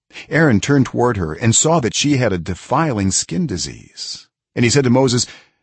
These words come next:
"Please, my lord, I ask you not to hold against us the sin we have so foolishly committed. Do not let her be like a stillborn infant coming from its mother's womb, with its flesh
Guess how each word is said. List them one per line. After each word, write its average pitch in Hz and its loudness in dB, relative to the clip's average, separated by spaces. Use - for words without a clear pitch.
"Please, 117 2
my 85 -4
lord, 57 -18
I 69 -6
ask 117 0
you 80 -6
not 107 -4
to 90 -2
hold 117 0
against 98 -2
us 71 -10
the - -14
sin 98 -2
we 82 -8
have 69 -12
so - -2
foolishly 90 -4
committed. 82 -6
Do 110 0
not 110 2
let 92 -2
her 71 -10
be 92 -10
like 85 -8
a 71 -16
stillborn 85 -4
infant - -10
coming 107 -2
from 80 -8
its - -12
mother's 76 -6
womb, 78 -10
with 101 -6
its - -6
flesh - -6